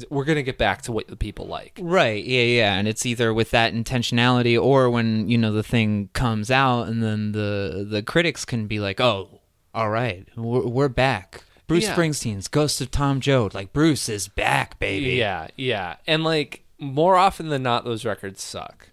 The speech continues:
Speaker 2: Uh-huh.
Speaker 1: Is what I'm gonna
Speaker 2: Yeah,
Speaker 1: say.
Speaker 2: right.
Speaker 1: Like,
Speaker 2: Uh-huh.
Speaker 1: because it's, they aren't inspired, and I think it's, it's kind of ultimately admitting you don't really know what to do.
Speaker 2: Yeah.
Speaker 1: Because you've had to have a return to form record or need to make a return to form <laughs> record, that
Speaker 2: You're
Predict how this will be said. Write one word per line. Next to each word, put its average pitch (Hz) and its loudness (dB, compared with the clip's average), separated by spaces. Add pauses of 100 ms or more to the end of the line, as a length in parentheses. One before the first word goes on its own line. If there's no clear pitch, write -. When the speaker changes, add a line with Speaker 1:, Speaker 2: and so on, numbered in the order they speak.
Speaker 2:
Uh-huh. 123 2
Speaker 1:
Is 135 0
what 131 2
I'm 127 -2
gonna 127 2
Speaker 2:
Yeah, 120 2
Speaker 1:
say. 151 0
Speaker 2:
right. 123 4
Speaker 1:
Like, 113 -4
Speaker 2:
Uh-huh. 120 0
Speaker 1:
because 190 0
it's, - -4 (580)
they 139 0
aren't 165 4
inspired, 127 0
and 120 -4
I 117 -2
think 160 -8
it's, 139 -8
it's 131 -14
kind 139 -8
of 135 -8
ultimately 117 -4
admitting 101 -4
you 101 -6
don't 98 -10
really 98 -8
know 92 -10
what 92 -10
to 104 -16
do. 110 -4 (180)
Speaker 2:
Yeah. 107 2 (100)
Speaker 1:
Because 120 -2
you've 123 -8
had 123 -4 (380)
to 160 0
have 160 2
a 220 -2
return 160 -2
to 135 -6
form 123 -6
record 143 -2
or - -6
need 117 -6
to 160 -6
make 139 -4
a 151 -2
return 139 -2
to 143 -2
form 180 0
<laughs> - -4
record, 165 2
that 151 2
Speaker 2:
You're 131 -4